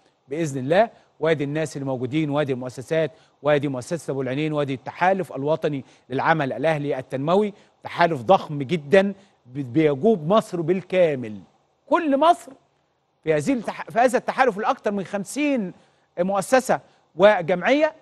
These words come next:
شغالة ضمن التحالف ده، مفيش حتة مش هيروحوها. وادي في سوهاج موجودين عندنا اهو منورين، وانا بشكرهم وبحييهم، ما شاء الله عليهم، ما شاء الله عليهم، ناس يعني على اعلى مستوى. لانه انت النهارده،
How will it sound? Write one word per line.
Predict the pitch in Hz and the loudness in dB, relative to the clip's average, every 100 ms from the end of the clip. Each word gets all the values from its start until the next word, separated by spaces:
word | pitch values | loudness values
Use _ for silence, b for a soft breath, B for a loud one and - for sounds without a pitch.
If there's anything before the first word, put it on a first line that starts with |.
| _ | _
شغالة | - 170 202 226 | -6 -2 0 0
ضمن | 185 220 | 0 -2
التحالف | 208 185 247 | -2 -4 -4
ده، | 196 311 302 _ _ 185 | 0 0 0 _ _ -12
مفيش | 180 220 | -10 -6
حتة | 233 214 | -4 -4
مش | 180 151 | -6 -4
هيروحوها. | 147 131 127 95 _ _ _ _ _ _ _ - | -6 -4 -6 -6 _ _ _ _ _ _ _ 2
وادي | 165 147 | 2 2
في | - | -6
سوهاج | 135 151 202 | -8 -2 -2
موجودين | 175 147 151 196 | -2 -6 -4 -4
عندنا | 160 147 196 | -6 -6 -6
اهو | 170 226 294 _ _ _ _ | -4 -6 -8 _ _ _ _
منورين، | 147 143 147 196 254 | -4 -2 0 0 -2
وانا | 247 180 | -4 -4
بشكرهم | 147 139 240 233 208 | -6 0 2 2 0
وبحييهم، | 165 - 160 220 262 226 b b _ | -4 -6 -6 -4 -4 -6 b b _
ما | 208 | -2
شاء | 208 143 | -2 -2
الله | 139 151 | -2 0
عليهم، | 120 117 92 - _ _ | -2 -6 -12 -20 _ _
ما | 240 277 | -2 -2
شاء | 160 135 | -4 -6
الله | 139 | -2
عليهم، | 135 110 104 80 _ _ _ | -2 -4 -8 -16 _ _ _
ناس | 180 214 202 180 | -2 0 0 -2
يعني | 160 151 | -2 -2
على | 135 151 165 | -2 -2 2
اعلى | 247 214 | 2 0
مستوى. | 190 180 - 262 262 b b b | -4 -2 2 4 2 b b b
لانه | 196 208 | -4 -2
انت | 233 233 | 0 0
النهارده، | 196 190 240 240 | 0 0 2 0